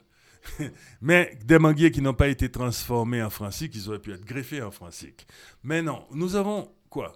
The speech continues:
Nous avons trois cents espèces de manguiers. L'arboretum, le mangoretum <laughs> haïtien comme arboretum,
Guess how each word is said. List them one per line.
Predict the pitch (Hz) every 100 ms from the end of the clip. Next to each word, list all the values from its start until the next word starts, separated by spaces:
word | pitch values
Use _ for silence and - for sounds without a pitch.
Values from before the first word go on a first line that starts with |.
| _
Nous | 151
avons | 185 185
trois | 180 185
cents | 139 101
espèces | 92 - - - - - 78
de | 87
manguiers. | 85 67 64 64 _ _ _ _ -
L'arboretum, | 123 139 147 135 131 - 170 131 98 82
le | 120
mangoretum | 139 147 143 156 139 139 - 151 123 98 92
<laughs> | 95
haïtien | 104 143 - 131 117
comme | 107 110
arboretum, | 107 107 98 92 90 143 160 117